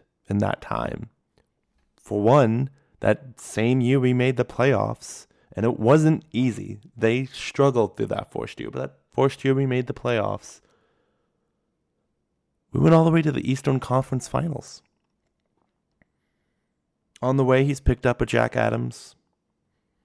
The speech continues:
He will now be coaching in his second N H L All-Star game.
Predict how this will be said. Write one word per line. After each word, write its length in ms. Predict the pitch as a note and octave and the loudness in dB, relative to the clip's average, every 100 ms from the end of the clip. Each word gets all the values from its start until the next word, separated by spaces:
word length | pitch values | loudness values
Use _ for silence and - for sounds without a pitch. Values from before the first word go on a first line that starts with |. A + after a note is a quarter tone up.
| _ _ | _ _
He 140 | - B2 | -8 -4
will 120 | B2 | 2
now 240 | A#2+ A#2 | 4 4
be 160 | A#2 A2+ | 4 0
coaching 380 | - A#2+ - A2+ | 0 -2 0 -2
in 140 | G2+ | -2
his 180 | A2 G#2+ | -6 -8
second 460 | - C3+ - - - | -6 -6 -6 -10 -10
N 120 | G2+ | -8
H 180 | - - | -8 -8
L 120 | - | -8
All-Star 460 | - - - - - | -6 -6 -8 -12 -12
game. 280 | - - - | -12 -14 -16